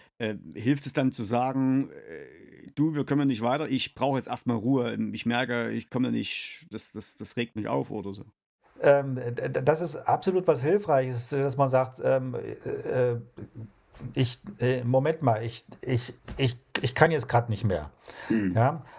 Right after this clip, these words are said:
Speaker 2: Also dieses, dieses, äh, sich zurückziehen, ähm, nicht, n-, nicht als Flucht, ähm, sondern, ähm, als, als, ähm, als Ruhepol an-, anzusehen, wo
Speaker 1: Mhm.
Speaker 2: ich wieder denkfähig bin. Und das ist neurobiologisch unheimlich wichtig,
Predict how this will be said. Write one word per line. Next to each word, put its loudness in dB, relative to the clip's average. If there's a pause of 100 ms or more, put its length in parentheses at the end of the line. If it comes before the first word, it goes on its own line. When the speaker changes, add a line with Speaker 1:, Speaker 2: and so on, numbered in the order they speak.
Speaker 2:
Also 6
dieses, 0
dieses, -2
äh, 4
sich -4
zurückziehen, 0
ähm, 2
nicht, -4 (420)
n-, -4
nicht 0
als 2
Flucht, 2
ähm, 0 (140)
sondern, 2
ähm, 2
als, 0 (360)
als, 2 (560)
ähm, -2
als -2
Ruhepol 4
an-, 0
anzusehen, 0
wo 2
Speaker 1:
Mhm. 0
Speaker 2:
ich -4
wieder 2
denkfähig 0
bin. 2
Und 0
das 0
ist -2
neurobiologisch 2
unheimlich 0
wichtig, 0